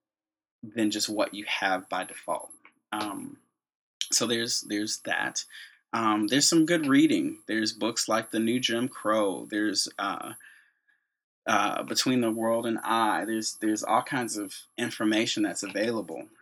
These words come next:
Um, don't count on your black friends to be your teachers and to, to give you all the stuff. <laughs> Your Google works just as good as mine. Um, it's okay that if you're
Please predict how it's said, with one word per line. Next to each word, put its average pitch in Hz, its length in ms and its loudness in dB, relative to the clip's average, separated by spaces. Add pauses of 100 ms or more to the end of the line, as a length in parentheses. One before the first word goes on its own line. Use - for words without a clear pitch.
(100)
Um, 104 460 -4
don't 110 300 0
count 120 400 -2
on 113 160 0
your 110 120 0
black 113 320 -2
friends 110 420 0
to 101 100 -6
be 110 140 -4
your 107 200 0
teachers 104 640 -2
and 98 140 -6
to, 98 240 -6
to 107 140 -4
give 107 280 -10
you 110 200 -8
all 107 280 2
the 104 140 -4
stuff. - 1080 0 (420)
<laughs> - 340 -6
Your 113 180 0
Google 131 440 2
works 117 320 -2
just - 360 0
as 131 100 -4
good 120 220 -4
as 120 160 -6
mine. 92 400 -8 (560)
Um, 120 200 -2
it's - 200 2
okay 135 320 4
that 110 180 2
if 104 180 -2
you're 107 200 2